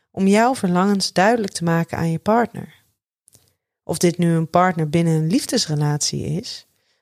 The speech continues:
een scharrel die je regelmatig ziet, of een one-night stand. Met nadruk staat er dat het belangrijk kan zijn. Want soms mogen jouw eigen verlangens gewoon van jou zijn,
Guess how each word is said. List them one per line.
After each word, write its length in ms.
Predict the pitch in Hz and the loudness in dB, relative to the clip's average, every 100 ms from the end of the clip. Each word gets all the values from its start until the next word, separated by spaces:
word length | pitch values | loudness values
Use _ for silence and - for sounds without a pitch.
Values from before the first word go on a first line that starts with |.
| _ | _
een 120 | - 165 | -6 -4
scharrel 600 | - 151 143 170 262 - | 0 2 2 2 0 0
die 140 | 185 | 2
je 60 | 170 | 4
regelmatig 600 | 160 156 160 160 156 156 | 4 2 0 0 0 -2
ziet, 460 | - 190 285 - - _ _ _ _ | -2 0 -2 -4 -18 _ _ _ _
of 120 | - 294 | -2 2
een 160 | 269 | 4
one-night 340 | 233 214 202 - | 4 2 0 -2
stand. 520 | - 95 - - _ _ _ _ _ _ _ _ _ _ _ _ _ _ _ _ - | -4 -6 -6 -12 _ _ _ _ _ _ _ _ _ _ _ _ _ _ _ _ -4
Met 220 | 208 196 | -2 2
nadruk 720 | 196 226 320 202 156 196 _ _ _ | 2 4 2 0 -4 -6 _ _ _
staat 340 | - 226 220 | -2 0 2
er 160 | 214 196 | 0 0
dat 140 | 190 | 0
het 180 | 190 _ | -4 _
belangrijk 520 | 190 202 302 196 170 _ _ | 0 0 0 -2 -4 _ _
kan 300 | - 339 294 | -4 -2 0
zijn. 340 | 170 - - - _ _ _ _ _ _ - | -2 -6 -8 -20 _ _ _ _ _ _ -10
Want 160 | 180 | -4
soms 340 | - 262 277 - | 0 0 0 0
mogen 360 | 180 214 185 | 2 2 2
jouw 160 | 175 165 | 0 0
eigen 460 | - 175 226 185 | 2 4 2 0
verlangens 460 | - 160 170 180 175 | -4 -2 0 0 -2
gewoon 380 | - 151 175 190 | -2 2 2 2
van 140 | 175 | -2
jou 260 | 160 143 165 | -2 -2 -4
zijn, 280 | 175 - | -6 -8